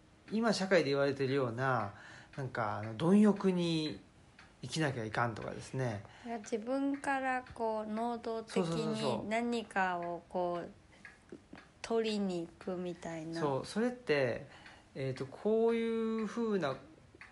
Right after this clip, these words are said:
Speaker 1: ことで使うから、必要だから取りに行くっていうとこだと思うんですけど。
Speaker 2: まあ、それこそ役に立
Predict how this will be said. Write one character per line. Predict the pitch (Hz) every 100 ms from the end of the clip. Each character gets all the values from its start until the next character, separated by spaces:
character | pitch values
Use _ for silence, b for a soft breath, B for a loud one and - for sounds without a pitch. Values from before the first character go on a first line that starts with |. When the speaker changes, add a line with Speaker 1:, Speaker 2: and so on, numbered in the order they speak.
| -
Speaker 1:
こ |
と | 160
で | 156 131
使 | - - 247
う | 254
か | 208
ら、 | 202 240 165 139
必 | 131 - -
要 | 247 247
だ | 262
か | 262
ら | 247
取 | 180 170
り | 135
に | 113
行 |
く | 110
っ | 151
て | - 120
い | 117
う |
と | 113 123
こ | 131
だ | 110
と | 120
思 | 117 117
う |
ん |
で | 123
す | - 208
け |
ど。 | 196 170
Speaker 2:
ま |
あ、 | 240
そ |
れ | 233
こ | 254
そ | 240 196
役 | 180 196 202 254
に | 214
立 | 190 196